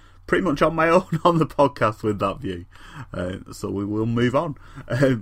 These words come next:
James, we mentioned those chances from, from Chris Wood already, and on another day, those go in and we'd be looking at a, a disappointing defeat. Do you think we were a little bit lucky, maybe, that he didn't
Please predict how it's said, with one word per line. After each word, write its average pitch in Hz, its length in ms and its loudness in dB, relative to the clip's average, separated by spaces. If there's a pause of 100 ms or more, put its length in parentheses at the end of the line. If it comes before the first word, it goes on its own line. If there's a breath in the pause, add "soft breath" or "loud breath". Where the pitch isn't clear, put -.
(120)
James, 156 280 4
we 147 60 0
mentioned 147 340 -2
those 120 160 0
chances 123 400 -2
from, 104 320 -6
from 101 240 -12
Chris - 340 -8
Wood 110 200 -2
already, 98 500 -4
and 90 120 -16 (440 soft breath)
on 151 100 0
another 160 340 2
day, 107 440 2
those 123 300 -4
go 120 220 0
in 110 220 0
and 90 120 -8
we'd 98 100 -10
be 113 80 -10
looking 113 300 -8
at 73 120 -12
a, 190 60 -12 (420)
a 101 60 -8
disappointing 113 720 -6
defeat. 113 420 -8 (220)
Do - 80 -8
you 165 60 -4
think 180 180 -8
we 165 120 0
were 156 120 2
a 135 80 2
little 156 220 -2
bit 131 160 -2
lucky, 131 420 -4
maybe, 185 380 -4
that 170 140 -6
he 156 80 -6
didn't 147 260 -14